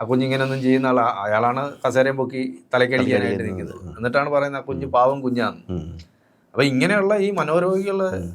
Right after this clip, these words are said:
Speaker 1: ഒക്കെ ആയിട്ടുള്ള താമസം,
Speaker 2: ഉം. സൈക്കോ ഷമ്മിമാരുടെ
Speaker 1: അതെ.
Speaker 2: കാലത്ത്.
Speaker 1: അപ്പൊ
Speaker 2: ഉം.
Speaker 1: പരമാവധി ഒഴിവാക്കി വിടുക,
Speaker 2: ഉം.
Speaker 1: ഒറ്റയ്ക്ക് ജീവിക്കാൻ. അതുകൊണ്ടാണ് ഈ സ്ത്രീകള്
Speaker 2: ഉം.
Speaker 1: ഇനിയെങ്കിലും പെൺകുട്ടികൾക്ക് നല്ല വിദ്യാഭ്യാസം കൊടുക്കുക,
Speaker 2: ഉം.
Speaker 1: അവർക്ക് ഏതെങ്കിലും തരത്തിലൊക്കെയുള്ള ഒരു വരുമാന മാർഗം
Speaker 2: ഉം.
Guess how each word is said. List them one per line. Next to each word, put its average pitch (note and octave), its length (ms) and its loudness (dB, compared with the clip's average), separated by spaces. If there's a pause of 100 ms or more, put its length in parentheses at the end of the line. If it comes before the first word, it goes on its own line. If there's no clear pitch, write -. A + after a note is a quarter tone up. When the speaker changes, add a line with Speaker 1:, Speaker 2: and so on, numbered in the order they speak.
Speaker 1:
ഒക്കെ E3+ 200 -4
ആയിട്ടുള്ള D#3+ 360 0
താമസം, D3 560 -2 (180)
Speaker 2:
ഉം. E2 220 -8 (200)
സൈക്കോ A2 340 2
ഷമ്മിമാരുടെ A#2+ 600 0
Speaker 1:
അതെ. A2+ 60 2
Speaker 2:
കാലത്ത്. A#2 360 2 (200)
Speaker 1:
അപ്പൊ A#2+ 140 -6
Speaker 2:
ഉം. E2+ 240 -6 (340)
Speaker 1:
പരമാവധി D3 380 -2
ഒഴിവാക്കി F3 440 2
വിടുക, D3+ 440 2
Speaker 2:
ഉം. D2+ 420 -10 (340)
Speaker 1:
ഒറ്റയ്ക്ക് E3 280 0
ജീവിക്കാൻ. F3+ 640 2 (360)
അതുകൊണ്ടാണ് F3 380 4
ഈ E3+ 140 2
സ്ത്രീകള് E3 480 2
Speaker 2:
ഉം. - 400 -2
Speaker 1:
ഇനിയെങ്കിലും F3+ 580 0 (240)
പെൺകുട്ടികൾക്ക് D3 720 -2
നല്ല B2 160 2
വിദ്യാഭ്യാസം B2+ 640 0
കൊടുക്കുക, A#2+ 240 0
Speaker 2:
ഉം. C3+ 40 4
Speaker 1:
അവർക്ക് B2+ 220 0
ഏതെങ്കിലും E3+ 500 2
തരത്തിലൊക്കെയുള്ള B2+ 840 0
ഒരു B2 120 -10
വരുമാന A#2+ 440 0
മാർഗം B2 480 0 (160)
Speaker 2:
ഉം. E2+ 120 -8